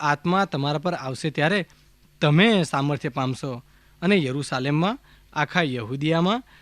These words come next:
સમરૂનમાં તથા પૃથ્વીના છેડા સુધી તમે મારા સાક્ષી થશો. પ્રેરિતોના કૃત્યોનું પુસ્તક એ તો ઈસુ ખ્રિસ્તની મંડળીની શરૂઆતની પ્રથમ પેઢીનો ઇતિહાસ છે.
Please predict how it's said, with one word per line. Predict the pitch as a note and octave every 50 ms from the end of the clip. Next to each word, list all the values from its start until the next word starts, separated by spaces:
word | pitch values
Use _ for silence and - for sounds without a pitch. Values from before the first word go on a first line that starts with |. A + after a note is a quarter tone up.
| - _ -
સમરૂનમાં | - - D3 C3+ C3 C3+ C#3+ D#3 E3 E3 E3+ F#3 A3 C4 - _ - _ _ _ _ -
તથા | F#3+ G3+ - A#3 B3 C4+ C#4
પૃથ્વીના | B3+ - G#3 F#3+ - - F#3+ G#3 G#3 A3 A#3 B3
છેડા | - - - C#3+ C#3 D3+ D#3
સુધી | - - C#3+ C#3+ A3 A#3 A3+ A3+ - - - - _ _ -
તમે | E3+ D#3 D#3 D#3 F#3 A#3 C4+ C4 A#3
મારા | F#3+ E3+ D#3+ D#3+ D#3+
સાક્ષી | D3 - C3+ B2 - - D#3
થશો. | C3+ - C#3 B2 A2 B2+ B2+ A#2+ C3 - _ _ _ _ _ _ _ _ _ _ -
પ્રેરિતોના | F#3 G#3 B3 C4 B3+ C4 C#4 D4 D4
કૃત્યોનું | A3+ A#3+ A3 F3+ - A3+ A3+ A#3+ C4 A#3+
પુસ્તક | A3 G#3 F3+ - - A#3 B3 A3+
એ | A3 G3+ G#3
તો | G3 - A#3+ B3
ઈસુ | G#3 - D3+ - - G3+ G3
ખ્રિસ્તની | - - F3 F3 - - G3+ G3+ G#3+ G#3+
મંડળીની | F3+ D#3 C#3+ D3 D#3 E3 F3 F#3 F#3+ F#3
શરૂઆતની | - - C3+ C3+ C#3+ E3+ G#3 G#3+ A3 G3 F3+ E3 - - - - _ _ -
પ્રથમ | F3+ F#3 F3 - A3+ C4+ C4+ B3
પેઢીનો | - - F3+ D#3+ D#3+ F#3 F#3+ G#3 -
ઇતિહાસ | - A#2 - C#3 C3+ C#3+ C#3+ - -
છે. | - D3+